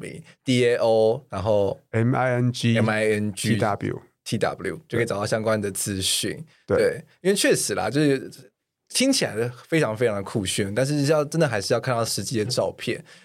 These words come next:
Speaker 1: 才能比较有办法体会。但我相信在实际在那个空间中去体会那个空间，应该又是一个不一样的感觉。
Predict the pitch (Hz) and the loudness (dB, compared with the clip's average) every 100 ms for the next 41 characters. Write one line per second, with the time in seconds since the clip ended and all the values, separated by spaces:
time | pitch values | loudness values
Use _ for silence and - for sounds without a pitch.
0 | _ - 165 190 175 110 147 160 117 135 | _ -2 0 2 0 0 2 2 2 0
1 | 113 - - - - 117 - - - _ | -2 -4 -10 -10 -2 -2 -2 -6 -20 _
2 | - 240 - 147 160 156 147 - 110 127 | 2 2 4 2 2 2 2 0 0 0
3 | 120 127 117 110 123 110 110 110 110 110 | 2 2 2 0 0 0 0 -2 0 0
4 | 107 98 - 101 - _ _ - 107 127 | -2 -4 -4 -4 -6 _ _ -2 0 2
5 | 123 110 - 107 107 104 113 117 117 117 | 2 -2 -4 -4 -2 -2 -2 0 0 -2
6 | 110 101 104 - - - _ 151 113 104 | -4 -2 -2 -4 -14 -20 _ 0 2 0
7 | 98 82 - - 78 50 | -2 -6 -8 -12 -12 -10